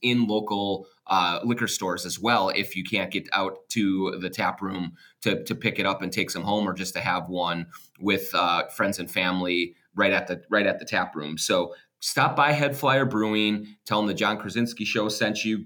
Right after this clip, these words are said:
sign up for their Insider Rewards program and start earning points just by drinking beer and get free stuff down the road.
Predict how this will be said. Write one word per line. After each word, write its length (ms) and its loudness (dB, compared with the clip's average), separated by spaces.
sign 360 2
up 180 0
for 80 0
their 140 2
Insider 420 2
Rewards 440 0
program 420 -2
and 100 -4
start 340 0
earning 300 2
points 520 -2
just 260 -6
by 120 4
drinking 360 0
beer 380 2
and 80 -6
get 180 0
free 140 2
stuff 320 0
down 200 2
the 60 2
road. 280 0